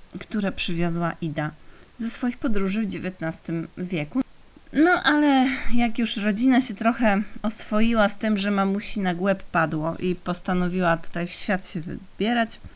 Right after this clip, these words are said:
to kiedy jednak usłyszeli, że ona się chce wybrać w podróż dookoła świata, to im po prostu rury zmiękły. Jak to tak? To nie to samo jednak, co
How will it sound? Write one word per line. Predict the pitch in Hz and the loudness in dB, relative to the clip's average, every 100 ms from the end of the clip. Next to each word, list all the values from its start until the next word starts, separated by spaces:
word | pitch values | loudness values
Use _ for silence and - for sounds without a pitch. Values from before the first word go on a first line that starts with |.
| - - - - - | -20 -20 -20 -20 -6
to | - 269 | 2 4
kiedy | 269 208 220 220 | 4 2 4 4
jednak | 208 202 196 190 - - - - | 4 4 2 0 -8 -8 -8 -2
usłyszeli, | 226 - 226 - 233 208 196 | 0 2 4 6 8 8 4
że | 185 196 | 4 4
ona | 190 196 196 190 | 4 6 6 6
się | 208 | 0
chce | - 233 | -2 0
wybrać | 220 233 202 208 | 2 2 2 0
w | |
podróż | - 240 220 208 | 0 2 4 4
dookoła | 208 196 170 165 | 2 2 2 2
świata, | - 214 214 208 208 - - - | 4 2 4 2 2 -4 -14 2
to | 240 | 2
im | 226 233 | 4 2
po | 208 | 2
prostu | 196 196 196 208 | 2 0 -2 -2
rury | 185 175 175 | 0 0 0
zmiękły. | 170 165 139 - - - - - - - - - - - | 2 0 0 -6 -14 -16 -20 -20 -20 -20 -20 -20 -20 -6
Jak | - 208 185 - | 4 4 4 -2
to | 175 | -8
tak? | - - - | -10 -14 -6
To | 233 | 2
nie | 233 240 | 4 4
to | 247 | 2
samo | 247 330 330 262 | 2 4 4 4
jednak, | 226 202 190 | 2 0 -2
co | - | -4